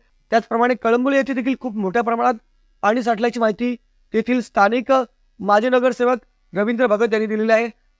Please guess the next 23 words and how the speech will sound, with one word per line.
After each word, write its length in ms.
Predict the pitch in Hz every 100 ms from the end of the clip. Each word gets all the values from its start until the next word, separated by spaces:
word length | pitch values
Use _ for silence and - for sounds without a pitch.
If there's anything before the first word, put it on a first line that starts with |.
| _ -
त्यांच्या 300 | 214 214 262
म्हणण्यानुसार 460 | 247 247 247 254 233
कालच 360 | 214 196 254 240
आम्ही 280 | 240 247 185 _ _ -
महानगरपालिकेला 880 | 180 185 226 247 233 240 220 240 240 - _ -
याविषयी 340 | 214 214 233
अवगत 340 | - 196 202 233
केलं 120 | 247 240
होतं, 220 | 208 240 - _ _
परंतु 280 | 214 226 254 -
त्यांनी 200 | 208 240
कुठलीही 500 | - 220 - 254 294
कारवाई 300 | 247 220 226
न 80 | 220
केल्याने 380 | 208 214 220 254 - _ _ 170
मोठ्या 240 | 185 233
प्रमाणात 360 | 220 226 233 247 _ _ _ _ 214
कळंबोलीमध्ये 500 | 254 269 285 262 240
पाणी 240 | 226 226
सुचलेलं, 400 | 202 208 220 214 -
पाणी 180 | - 220
साचलेलं 360 | 214 208 214 208
आहे. 200 | 196